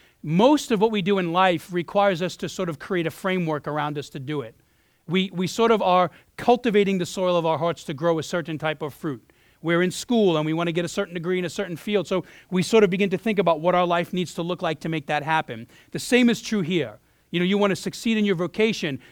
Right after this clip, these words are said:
you have to think about what life looks like to see that through. The same is true here. We have to sort of have a framework to understand what God wants from us.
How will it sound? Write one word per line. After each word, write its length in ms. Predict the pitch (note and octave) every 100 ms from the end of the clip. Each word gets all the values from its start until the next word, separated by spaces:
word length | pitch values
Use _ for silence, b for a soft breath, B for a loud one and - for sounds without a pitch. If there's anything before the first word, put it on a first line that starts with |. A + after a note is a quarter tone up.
| B
you 140 | F3
have 100 | E3+
to 80 | F#3
think 300 | - C4 A#3
about 240 | F3 D#3+
what 180 | D#3 F3
life 300 | E3+ G3+ G3
looks 240 | F3+ D#3
like 160 | E3+ D3+
to 100 | -
see 240 | - G#3+
that 180 | F#3 E3
through. 380 | - F#3 E3 A2 _ _ _ _
The 100 | G3
same 240 | - A#3+
is 120 | A#3+ -
true 160 | A#3
here. 340 | F3+ G3 C#3 A2+ _ _ _ -
We 140 | F#3+
have 200 | F#3+ A3
to 60 | B3
sort 200 | - A3
of 60 |
have 120 | G3 F#3
a 60 |
framework 560 | - - B3+ B3 E3+ C#3
to 100 | F3+
understand 420 | F3 E3 F#3 E3+
what 160 | F3+ -
God 240 | E3 D#3+
wants 360 | D#3+ E3+ D#3+ -
from 180 | C#3
us. 320 | A#2 G#2 -